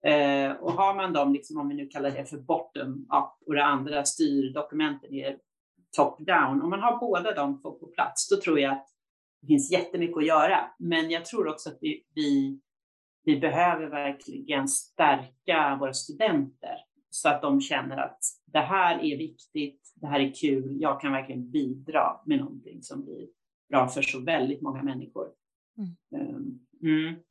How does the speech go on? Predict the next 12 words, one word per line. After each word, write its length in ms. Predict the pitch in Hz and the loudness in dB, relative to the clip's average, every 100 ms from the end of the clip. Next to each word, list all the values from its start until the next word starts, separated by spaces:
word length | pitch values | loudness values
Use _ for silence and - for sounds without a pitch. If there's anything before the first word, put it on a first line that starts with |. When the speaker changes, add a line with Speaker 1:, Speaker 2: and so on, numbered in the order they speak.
| _ | _
Speaker 2:
Nu 180 | 214 226 | 2 4
när 140 | 220 | 4
du 140 | 220 214 | 2 0
bara 440 | 214 208 202 196 | 0 0 0 -4
nämnde 360 | 208 226 208 214 | -4 -4 -4 -2
där 140 | 208 | -2
också 180 | 170 - | -2 -6
på 100 | 180 | -16
slutet 380 | - 180 - 160 | -10 -10 -10 -14
det 120 | 156 | -14
kring, 400 | 156 - 160 160 | -14 -10 -10 -8
eh, 220 | 151 147 | -8 -10